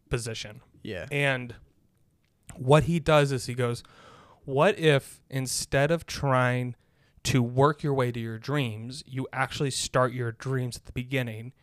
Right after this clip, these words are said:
Speaker 1: and
Speaker 2: Mm-hmm.
Speaker 1: figure out, how do I do one thing that tackles multiple of my objectives is the wrong word, but, like, priorities?"
Speaker 2: Sure.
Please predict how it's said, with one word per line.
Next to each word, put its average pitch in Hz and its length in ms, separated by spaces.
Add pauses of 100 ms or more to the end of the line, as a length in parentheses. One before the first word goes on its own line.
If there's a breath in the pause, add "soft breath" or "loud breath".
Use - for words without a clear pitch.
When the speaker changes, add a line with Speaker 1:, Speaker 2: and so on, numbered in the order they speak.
(160 soft breath)
Speaker 1:
and 117 200
Speaker 2:
Mm-hmm. 131 100
Speaker 1:
figure 123 420
out, 117 220
how - 280
do 147 160
I 135 160
do 123 440
one 135 260
thing 139 280
that 117 240
tackles 117 500
multiple 120 640 (400 soft breath)
of 120 180
my 107 520 (1000)
objectives 131 560
is 120 100
the 127 100
wrong 113 280
word, 113 300
but, 120 80
like, 117 160
priorities?" 120 840
Speaker 2:
Sure. 101 400